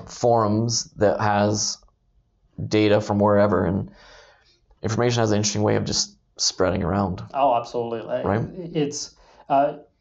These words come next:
Speaker 2: I would compare it to, somewhat to communism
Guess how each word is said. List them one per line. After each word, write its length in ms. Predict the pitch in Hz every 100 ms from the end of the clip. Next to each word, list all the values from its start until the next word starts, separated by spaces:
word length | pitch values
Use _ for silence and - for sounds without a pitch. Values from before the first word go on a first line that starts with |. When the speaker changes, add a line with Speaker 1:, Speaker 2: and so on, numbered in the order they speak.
| 175 160 - - -
Speaker 2:
I 100 | 180
would 140 | 208
compare 340 | - 196 131 139
it 120 | 127 -
to, 480 | 127 120 123 120 - - - - - - - - _ -
somewhat 580 | - 185 165 143 - -
to 480 | - 135 123 120 - - _ _ _ _ - _ _
communism 720 | - 156 131 127 120 113 107